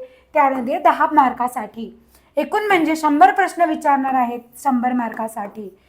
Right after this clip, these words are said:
बघा, आपल्याला माहित झाले आता, सामान्य ज्ञान पंच-, पन्नास प्रश्न पन्नास मार्कासाठी, इंग्रजी व्याकरण वीस मार्क, वीस मार्कासाठी,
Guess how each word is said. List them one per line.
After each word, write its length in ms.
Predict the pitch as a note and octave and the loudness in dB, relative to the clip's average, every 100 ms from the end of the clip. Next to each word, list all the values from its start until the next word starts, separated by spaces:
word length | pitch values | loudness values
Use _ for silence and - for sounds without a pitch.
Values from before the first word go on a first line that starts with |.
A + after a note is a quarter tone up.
| _ - | _ -2
बघा, 240 | C#4 C4+ - _ _ _ _ _ _ _ _ _ _ | 0 0 -6 _ _ _ _ _ _ _ _ _ _
आपल्याला 320 | C#4+ D4 D#4+ F4 | -6 -2 -2 0
माहित 220 | F4 B3+ | -2 -2
झाले 220 | D#4+ D#4 | -2 0
आता, 340 | D#4 D#4 D4+ D4 - _ _ _ _ - | -2 0 -4 -4 -12 _ _ _ _ -4
सामान्य 360 | D#4 D4+ D4+ | -2 -2 -4
ज्ञान 300 | D4+ D#4 D#4+ | -4 -4 -4
पंच-, 540 | E4 D4 C#4+ D#4 C#4+ A#3+ | -6 -8 -8 -6 -6 -6
पन्नास 380 | D#4+ D4 D#4+ | -8 -6 -8
प्रश्न 400 | D#4 E4 D#4+ D#4+ | -8 -8 -8 -8
पन्नास 300 | F4+ F#4 D#4+ D#4 | -8 -8 -8 -8
मार्कासाठी, 680 | D4 A#3+ B3+ B3+ B3 B3 - _ _ | -8 -8 -10 -12 -14 -20 -20 _ _
इंग्रजी 380 | D4 D4+ F4 E4+ | -10 -8 -6 -4
व्याकरण 420 | F#4+ E4 D4+ D#4 | -2 -2 -2 -4
वीस 220 | D4 D4+ C#4+ | -6 -8 -10
मार्क, 260 | B3 A#3 | -10 -8
वीस 200 | D4 C#4+ | -8 -8
मार्कासाठी, 880 | C#4 C#4 C4+ C4 C4 A#3 A#3+ A#3 | -10 -10 -8 -8 -10 -10 -16 -20